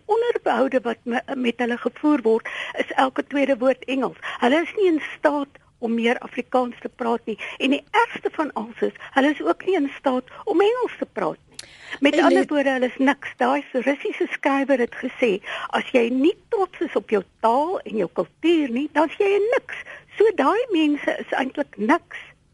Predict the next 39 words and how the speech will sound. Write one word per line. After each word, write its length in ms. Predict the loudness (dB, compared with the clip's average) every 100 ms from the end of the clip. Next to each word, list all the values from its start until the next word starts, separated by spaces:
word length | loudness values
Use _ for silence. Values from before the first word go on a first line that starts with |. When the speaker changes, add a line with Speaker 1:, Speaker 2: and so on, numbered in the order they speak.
| _
Speaker 2:
Ja, 220 | -4 2
moenie 260 | 4 6 6
dat 180 | 4 4
die 120 | 6
nikse 440 | 6 4 2 0 2
jou 160 | 2
so 200 | 2 0
ontstel 520 | 0 0 0 2 2 2
nie, 260 | 0 -2 0
Speaker 1:
Dit 120 | 2
Speaker 2:
Elet. 200 | 4 2
Speaker 1:
ontstel 420 | 0 -2 2 2
my, 240 | 2 -2 0
want 240 | -2 -2 -6 -16 -16
dit 200 | -2 0
is 140 | 0 -2
uiteindelik 540 | -6 -2 0 0 -2 -6
die 140 | -14 -10
Afrikaans 600 | -10 -8 -4 0 0 0
wat 140 | -4 -6
gebesig 600 | -6 -6 0 0 0 -8
gaan 260 | -4 -4 -2
word. 240 | -4 -8 _
Speaker 2:
Nou 140 | -2 -2
ja. 120 | -2 -8 -20 -18 -16 0
Elet, 360 | 6 6 6 2
dankie 320 | 4 6 4
vir 100 | 6
jou 120 | 6
oproep 260 | 6 4 2
vanoggend. 480 | 4 2 2 -2 -2
Sy's 220 | -4 -2
daar 260 | 0 0 -2
op 120 | -2
Stilbaai 720 | -4 2 6 6 8 6 4 2 -6
en 200 | -6 -2
dis 160 | -2
haar 280 | -2 -2 0
mening. 420 | 0 0 2 0